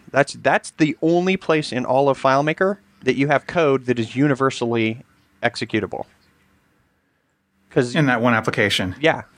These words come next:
Speaker 2: Until you copy and paste it from, to something else. <laughs>
Speaker 1: Well, if you have multiple files, yeah.
Speaker 2: Yeah, but aga-, but again, it's not in your script.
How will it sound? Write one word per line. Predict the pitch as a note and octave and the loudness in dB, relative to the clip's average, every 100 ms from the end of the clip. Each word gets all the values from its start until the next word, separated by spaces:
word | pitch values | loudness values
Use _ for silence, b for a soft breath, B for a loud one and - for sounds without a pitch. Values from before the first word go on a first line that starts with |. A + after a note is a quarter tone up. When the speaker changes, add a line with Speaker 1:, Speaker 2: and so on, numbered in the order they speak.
| _ | _
Speaker 2:
Until | A#2 - | -6 -2
you | A2+ | -2
copy | G#2 B2 A2+ | 0 0 2
and | A#2 | 0
paste | A2+ G#2 | 0 -2
it | - | -6
from, | - G2+ | -10 -8
to | G#2 | -4
something | B2 G2+ G#2+ | -4 -2 -4
else. | G2 F#2 - - _ _ _ _ _ _ | -4 -6 -10 -12 _ _ _ _ _ _
<laughs> | - - - | -8 -8 -4
Speaker 1:
Well, | F3+ C#3+ | 0 2
if | C#3+ C#3 | 2 0
you | C3 | 0
have | B2 | 0
multiple | A#2+ A#2+ E3 - | 2 0 0 -2
files, | C#3 C3+ F#2 A2+ - - - | 0 0 0 -4 -6 -20 -12
yeah. | B2+ G2 A2+ - - - | -6 -6 -6 -12 -10 -2
Speaker 2:
Yeah, | C#3 B2 | 0 2
but | C#3+ | 0
aga-, | C#3 | 0
but | C3+ D3 | 0 0
again, | F#3+ D#3 | 2 2
it's | G#2+ B2 | 0 0
not | A#2+ C3+ | 2 2
in | C3+ | 2
your | A#2+ G2 | 2 0
script. | - G#2 - - - | 0 0 -2 -4 -8